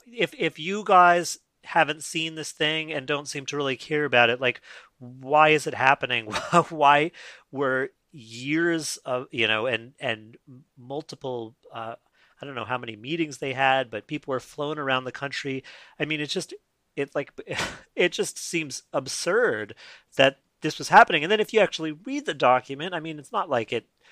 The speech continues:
uh, was outrageous in any way, but it just, I just was like, I c-, I couldn't get through it. And it's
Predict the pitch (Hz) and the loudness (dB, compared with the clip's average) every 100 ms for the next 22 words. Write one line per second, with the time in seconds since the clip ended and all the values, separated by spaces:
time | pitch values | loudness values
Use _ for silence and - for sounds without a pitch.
0 | - - _ 127 107 101 98 _ _ _ | -20 -20 _ 0 0 0 -6 _ _ _
1 | _ _ _ _ _ - 107 - 127 127 | _ _ _ _ _ -14 -12 -6 -6 -6
2 | 104 127 196 175 123 - 110 101 95 92 | -6 -2 0 0 -2 -4 -8 -10 -10 -14
3 | 87 85 104 143 117 120 - 143 - _ | -12 -10 -8 -6 -6 -6 -10 -14 -16 _
4 | 143 - 156 - 127 120 101 _ - 135 | -20 -16 -16 -14 -14 -12 -14 _ -12 -12
5 | - - 170 208 - 226 190 170 175 - | -12 -6 -2 -2 -2 -8 -6 -4 -4 -6
6 | 208 370 339 - - - 151 156 160 - | -12 -6 -6 -6 -6 -2 0 0 -2 -8
7 | - | -10